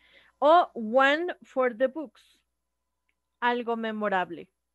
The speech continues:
Entonces, la primera es logro y la segunda, algo memorable. Vamos a ver el primer ejercicio, cómo lo completaríamos. Dice,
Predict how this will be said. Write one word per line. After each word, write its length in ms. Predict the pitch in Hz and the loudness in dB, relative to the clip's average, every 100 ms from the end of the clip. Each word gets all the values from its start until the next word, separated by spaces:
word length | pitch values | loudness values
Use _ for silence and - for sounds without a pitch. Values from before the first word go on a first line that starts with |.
| _ _ | _ _
Entonces, 600 | 220 202 220 214 196 190 | -20 -12 -10 -12 -14 -14
la 140 | 208 202 | -12 -12
primera 380 | 214 226 226 | -10 -6 -2
es 120 | 226 240 | -2 -2
logro 520 | 277 285 233 240 - _ _ _ | -4 -2 -2 -2 -4 _ _ _
y 100 | - | -6
la 160 | 277 277 | 0 0
segunda, 480 | 269 277 262 254 277 | 2 0 0 0 0
algo 520 | - 240 240 233 214 | 2 2 0 0 -6
memorable. 600 | 208 202 185 175 147 _ _ _ _ _ _ _ _ _ _ _ _ | -6 -6 -8 -10 -14 _ _ _ _ _ _ _ _ _ _ _ _
Vamos 460 | - 302 339 392 - | 0 0 0 -4 -4
a 80 | 330 | -4
ver 200 | 262 262 | -2 -2
el 160 | 269 | -4
primer 340 | 254 247 240 247 | -6 -8 -4 -4
ejercicio, 720 | 247 254 220 240 233 254 233 | -4 -6 -8 -12 -10 -8 -8
cómo 240 | 240 226 | -8 -8
lo 180 | 226 220 | -6 -8
completaríamos. 800 | 233 226 247 247 269 302 240 208 | -8 -6 -6 -6 -8 -8 -10 -14
Dice, 400 | 233 240 269 277 | -14 -10 -10 -10